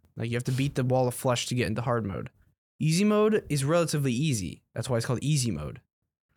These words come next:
So basically, the first three bosses are almost like the easy mode of the game. And the, the final boss right now is, like, the first boss you fight in hard mode.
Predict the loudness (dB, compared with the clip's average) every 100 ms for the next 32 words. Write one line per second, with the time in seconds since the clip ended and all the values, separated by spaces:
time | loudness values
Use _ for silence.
0 | _ -2 2 2 2 2 2 2 0 2
1 | 0 2 0 2 2 2 0 0 -2 -2
2 | -2 2 2 2 2 0 0 -2 -4 -2
3 | 0 2 2 0 0 -2 -2 -2 -2 -6
4 | -8 _ _ _ _ _ _ _ _ 0
5 | 2 4 2 0 -4 -10 -2 2 4 4
6 | 2 0 -4 0 2 2 4 2 2 0
7 | 0 2 2 2 2 2 0 -2 -4 -2
8 | 2 2 2 2 2 0 -2 0 0 0
9 | 0 0 -2 -4 -6